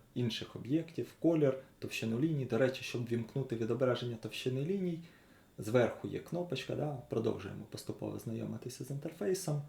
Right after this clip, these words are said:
товщина ліній або тонкі лінії. Якщо ми її натиснемо, то у нас лінії будуть вже, ну, згідно, згідно наших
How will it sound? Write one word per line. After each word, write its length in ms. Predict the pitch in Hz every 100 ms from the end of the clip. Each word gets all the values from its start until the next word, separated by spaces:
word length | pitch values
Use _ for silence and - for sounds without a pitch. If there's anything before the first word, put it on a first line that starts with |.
| - - -
товщина 460 | - 127 - 113 92
ліній 320 | 151 175 147 143
або 200 | - -
тонкі 380 | - - - 185
лінії. 420 | 160 151 131 127 123 - - - - - -
Якщо 320 | 120 - 123
ми 80 | 113
її 140 | 120
натиснемо, 760 | 135 147 220 - 180 165 160 156 - _ _ _ _ - - - -
то 120 | - 160
у 120 | 123
нас 420 | 123 131 - - - - - - -
лінії 420 | 127 143 147 131
будуть 420 | 110 117 123 117
вже, 420 | - - 113 117 110 - - - - _ -
ну, 160 | 208 - - - -
згідно, 540 | 107 135 147 117 113 - - - -
згідно 840 | 127 127 143 123 120 113 107 104 101
наших 580 | 113 123 - 110 -